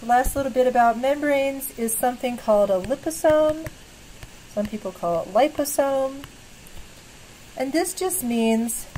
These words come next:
a three D sphere of lipids. And you can see that these look like phospholipids.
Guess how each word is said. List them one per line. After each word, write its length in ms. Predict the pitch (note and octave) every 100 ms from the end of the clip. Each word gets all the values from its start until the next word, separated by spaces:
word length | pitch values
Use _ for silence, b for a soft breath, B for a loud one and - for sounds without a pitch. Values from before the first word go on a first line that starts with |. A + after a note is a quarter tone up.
| - - - - - -
a 120 | A#3+
three 320 | - B3 B3+
D 220 | C4+ C4
sphere 640 | B3 - - G#3+ G3 F#3+ G#3 - - - - - - - - - - - - - - - - - - - - - - -
of 140 | F#3 E3
lipids. 480 | D#3+ - D3+ - - - - - -
And 460 | F#3+ G3 G3 G3
you 60 | G#3
can 200 | G#3 G3
see 320 | - G3+ G3+
that 400 | F#3+ F#3 F3+ E3+ - - - - - -
these 220 | G3+ G3
look 220 | F#3+ F3+
like 340 | F#3+ E3+ F3 F3 - - - - -
phospholipids. 880 | E3+ E3+ - D#3+ D#3 - - -